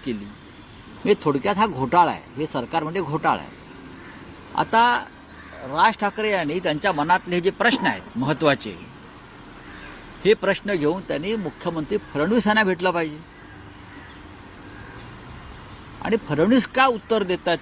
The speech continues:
त्या प्रश्नावर, हा संवाद अत्यंत महत्त्वाचा आहे आणि तो दोघांमधला संवाद हा लाईव्ह लोकांना दाखवला पाहिजे की राज ठाकरे त्यांना ईव्हीएमवर प्रश्न विचारतायत, घोटाळ्यावर प्रश्न विचारतायत, तुम्ही कसे मुख्यमंत्री झालात हे विचारतायत.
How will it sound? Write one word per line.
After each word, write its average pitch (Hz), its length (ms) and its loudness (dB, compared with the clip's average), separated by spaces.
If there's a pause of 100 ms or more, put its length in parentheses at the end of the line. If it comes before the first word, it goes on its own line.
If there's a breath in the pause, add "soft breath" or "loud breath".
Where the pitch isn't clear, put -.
त्या 156 100 4
प्रश्नावर, 113 580 -4 (280)
हा 156 100 4
संवाद 170 400 4
अत्यंत 214 320 0
महत्त्वाचा 226 540 4
आहे 151 80 0
आणि 156 120 -4
तो 220 240 4 (1120)
दोघांमधला 202 580 4
संवाद 175 400 0
हा 214 60 4
लाईव्ह 190 360 4 (500)
लोकांना 151 460 2 (540)
दाखवला 190 380 6
पाहिजे 120 280 -2 (200)
की - 220 -10
राज 180 240 -2
ठाकरे 175 240 -4
त्यांना 160 380 0 (500)
ईव्हीएमवर 220 420 6
प्रश्न 190 260 -4
विचारतायत, 143 580 0 (180)
घोटाळ्यावर 165 460 4
प्रश्न 190 260 -6
विचारतायत, 139 600 -2
तुम्ही 175 160 -4
कसे 175 300 2
मुख्यमंत्री 175 540 2
झालात 151 340 2
हे 202 100 6
विचारतायत. 120 520 0